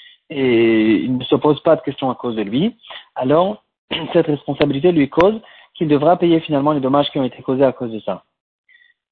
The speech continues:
En revenant à l'histoire de la boulangerie, une personne qui rentre dans une boulangerie et qui achète un pain,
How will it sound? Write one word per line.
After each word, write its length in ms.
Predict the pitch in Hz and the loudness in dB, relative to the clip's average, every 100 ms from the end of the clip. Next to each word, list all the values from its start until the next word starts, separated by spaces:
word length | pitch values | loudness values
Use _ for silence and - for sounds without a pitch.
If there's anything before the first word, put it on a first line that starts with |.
| - | -4
En 160 | 135 147 | 0 2
revenant 500 | 151 185 196 190 202 | 2 2 4 2 0
à 100 | 160 | -2
l'histoire 280 | 143 185 165 | 0 2 4
de 60 | |
la 100 | 151 | 2
boulangerie, 600 | 139 131 120 113 123 170 - _ _ _ _ _ _ _ _ _ - _ | 2 0 -2 -2 -4 -4 -10 _ _ _ _ _ _ _ _ _ -20 _
une 160 | 160 147 | -8 -2
personne 520 | 180 165 - 175 170 | 0 0 0 0 0
qui 120 | 160 | -2
rentre 260 | 156 180 180 | 0 0 0
dans 120 | 147 | -2
une 140 | 131 135 | 0 0
boulangerie 420 | 143 135 127 175 | 0 0 0 -2
et 100 | 160 | 0
qui 100 | 135 | -2
achète 300 | 120 156 - | -2 -2 -2
un 120 | 120 | -6
pain, 340 | - 123 139 | -2 0 0